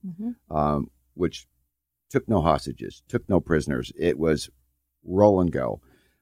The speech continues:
Speaker 2: uh, with a lot, a lot of talented, educated people, all under the age of forty for the most part at that time, and ran by a man and woman.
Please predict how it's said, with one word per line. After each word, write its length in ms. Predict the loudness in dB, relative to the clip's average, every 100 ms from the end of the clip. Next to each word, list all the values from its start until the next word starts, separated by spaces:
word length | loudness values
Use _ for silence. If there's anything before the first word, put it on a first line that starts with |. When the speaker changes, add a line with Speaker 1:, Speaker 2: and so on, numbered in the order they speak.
| _
Speaker 2:
uh, 360 | 0 2 2 0 -2
with 240 | -2 -2 -8
a 60 | -8
lot, 520 | -6 -4 -2 0 -2 -2
a 120 | -2
lot 320 | 0 0 -2
of 160 | -8 -16
talented, 540 | -12 -8 -8 -8 -10 -10
educated 580 | -12 -12 -12 -8 -8 -10
people, 640 | -16 -16 -10 -8 -6 -8 -12 _ _ _ _ _ _
all 260 | 6 6 6
under 140 | 0
the 180 | 0 0
age 140 | 0 -2
of 80 |
forty 420 | -10 -6 -4 -4 -8 _
for 60 |
the 80 | -10
most 320 | -6 -6 -6
part 380 | -2 -2 -2 -6 _ _ _ -4
at 140 | 2
that 180 | 2 0
time, 380 | -4 -4 -4 -8 _ _ _ _ _ _ _ _ _
and 220 | 6 8
ran 300 | 8 6 6
by 480 | 6 4 6 4 2 -6 _ _
a 80 | 0
man 220 | 2 2
and 120 | 2 0
woman. 260 | -4 -8